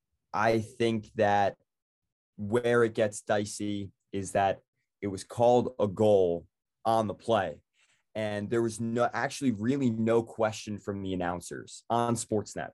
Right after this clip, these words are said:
So if you're a Canadian fan, you're listening to the announcers, and Coleman, the, the Flames players that were on the ice are going to the bench and doing the fist bump line, and no one was really questioning.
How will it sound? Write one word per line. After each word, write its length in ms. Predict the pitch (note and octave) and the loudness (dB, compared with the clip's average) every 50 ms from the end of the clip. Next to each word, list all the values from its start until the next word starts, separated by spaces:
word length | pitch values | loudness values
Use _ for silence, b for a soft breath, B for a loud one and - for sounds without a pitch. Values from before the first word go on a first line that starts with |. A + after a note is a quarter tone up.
| _ _ | _ _
So 140 | _ - A2 | _ -4 -4
if 200 | G#2 G2+ - - | -4 -4 -4 0
you're 160 | B2 A#2+ A#2 | 0 2 2
a 60 | G#2+ | 0
Canadian 460 | A2 - A2 G#2+ A#2 B2 B2+ C3 B2+ | -2 -4 -4 -2 0 2 2 2 0
fan, 480 | B2 - A2+ G2+ G2 G2 F#2+ F#2+ G2 - b b b b b _ | 0 0 0 0 0 -2 -4 -6 -8 -10 b b b b b _
you're 160 | - B2 C3+ C3+ | -2 0 0 2
listening 460 | C3 C3 C3 - C3 B2 B2 A#2+ A2+ | 0 -2 -2 -2 -4 -4 -4 -4 -6
to 100 | A2 G2+ | -10 -12
the 140 | G2+ G2 G2 | -10 -8 -6
announcers, 680 | F#2+ F#2 F#2 F#2 F2+ - F#2 F#2 F2+ E2+ - - - _ _ _ _ _ _ _ _ _ _ - | -4 -4 -4 -4 -4 -6 -6 -6 -6 -6 -8 -14 -18 _ _ _ _ _ _ _ _ _ _ -4
and 460 | G2+ G2+ G2+ G2 G2 F#2+ F#2 F#2 - - _ _ _ _ _ _ _ _ _ _ _ _ _ - | -2 -2 0 -2 -2 -4 -6 -8 -10 -14 _ _ _ _ _ _ _ _ _ _ _ _ _ -6
Coleman, 500 | - A2+ A2+ A#2 A#2+ A#2+ A#2 A2+ A#2 G#2+ | 0 2 2 4 4 2 0 0 0 0
the, 160 | G2+ G2 - | 0 0 0
the 240 | - G2+ G2+ F2+ - - - | 0 0 0 0 -2 -8 -8
Flames 440 | - A#2+ A#2+ A#2+ A#2+ A#2 G#2+ - - _ _ | -4 -2 -2 0 0 -2 -4 -6 -12 _ _
players 380 | - B2 A2+ A#2 A#2 A#2 A#2 | -2 -2 0 0 0 -2 -2
that 120 | A2 G2 F2+ | -2 -4 -2
were 120 | F#2+ G2+ | 0 -2
on 100 | A2 A2 | -2 0
the 80 | A2 A2 | 0 -2
ice 240 | A2 A2 G#2+ - A2 | -4 -4 -6 -10 -6
are 40 | |
going 200 | G2 A2 A2 A2+ | -2 -2 0 0
to 60 | A2+ A2 | -2 -4
the 80 | G#2+ | -2
bench 240 | - G#2+ G#2+ G#2+ - | -2 -2 -4 -4 -6
and 80 | A2 G#2 | -6 -6
doing 160 | A2 A2 G#2+ | -4 -4 -4
the 80 | G#2 - - - | -6 -10 -10 -8
fist 200 | - G#2+ G#2 - | -8 -8 -6 -2
bump 220 | - G2 F#2 F2 F#2+ | -2 -2 -2 -2 -4
line, 340 | F2+ E2+ E2 E2 E2 E2+ - _ _ _ _ _ _ _ _ _ _ _ _ _ _ | -4 -4 -4 -6 -6 -8 -12 _ _ _ _ _ _ _ _ _ _ _ _ _ _
and 300 | G#2 A2 G#2+ A2 A2 A2 | -2 0 0 0 2 2
no 240 | A2+ A#2+ C3+ C3+ C3+ | 4 4 4 4 6
one 260 | C3+ C3+ C3 B2+ B2 | 4 4 4 4 2
was 160 | A#2 A2 G2+ | 0 0 -2
really 240 | G#2+ A2+ A2+ G#2+ G2+ | -2 -2 -2 -2 -4
questioning. 560 | - - G#2+ F2+ F2+ - - - D#2+ B1+ - | -4 -4 -4 -4 -4 -8 -14 -16 -18 -18 -18